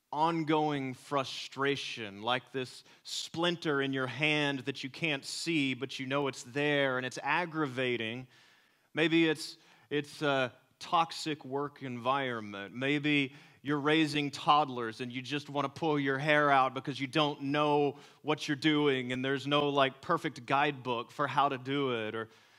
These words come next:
maybe you looked forward your whole life to retirement 'cause finally you could take a deep breath, and then you're busier than you've ever been in retirement. Anybody relate to that? I'm talking about the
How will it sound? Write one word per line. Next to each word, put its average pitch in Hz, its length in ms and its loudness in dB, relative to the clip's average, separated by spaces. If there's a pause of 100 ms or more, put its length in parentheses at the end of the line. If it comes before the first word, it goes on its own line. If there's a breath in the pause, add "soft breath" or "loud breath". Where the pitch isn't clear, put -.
(220 soft breath)
maybe 170 300 4
you 165 100 4
looked 151 220 2
forward 165 420 0
your 147 80 -2
whole 160 240 2
life 156 360 6
to 165 100 -4
retirement 147 760 2
'cause 147 200 -4 (180)
finally 165 460 4
you 143 180 0
could 147 160 -6
take 160 240 -2
a 156 40 -2
deep 147 320 0
breath, 147 460 4 (220 loud breath)
and 156 160 0
then 156 140 2
you're 156 100 2
busier 151 560 2
than 151 160 0
you've 156 180 2
ever 151 240 0
been 147 380 0
in 147 240 -2
retirement. 139 840 2 (680 soft breath)
Anybody 101 320 -6
relate 107 320 -8
to 113 120 -10
that? 117 340 -4 (1000 loud breath)
I'm - 60 -20
talking - 360 -6
about 113 320 -2
the 101 140 -14